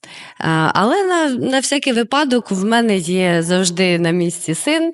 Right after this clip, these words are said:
який за три хвилини в будь-яку точку міста добереться і розбереться з ким завгодно. А, а якщо це хтось зовсім п'яний і неадекватний, то я і сама справлюсь.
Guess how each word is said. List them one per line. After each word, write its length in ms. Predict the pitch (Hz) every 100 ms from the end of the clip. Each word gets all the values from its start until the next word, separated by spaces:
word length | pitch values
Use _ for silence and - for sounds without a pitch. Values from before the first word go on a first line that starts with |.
| -
який 340 | 269 254 269
за 140 | 240 247
три 240 | 247 254
хвилини 540 | 214 240 240 240 226 220
в 60 |
будь-яку 440 | 208 240 220 220 226
точку 380 | 226 214 -
міста 360 | 226 226 214 214
добереться 680 | 196 196 202 202 190 - 185
і 60 |
розбереться 640 | 190 190 180 196 190 190 185
з 80 | -
ким 200 | 190 190
завгодно. 720 | 180 180 180 180 170 175 175 - - - - - - -
А, 360 | 156 160 160
а 100 | -
якщо 320 | 294 302 - 330
це 160 | 277
хтось 240 | - 254 208
зовсім 440 | 262 269 - 196
п'яний 400 | 180 190 190 190
і 20 |
неадекватний, 640 | 196 190 185 214 339 294 220
то 120 | 226
я 120 | 208
і 60 | 202
сама 340 | 175 151 139
справлюсь. 640 | - 151 147 147 147 -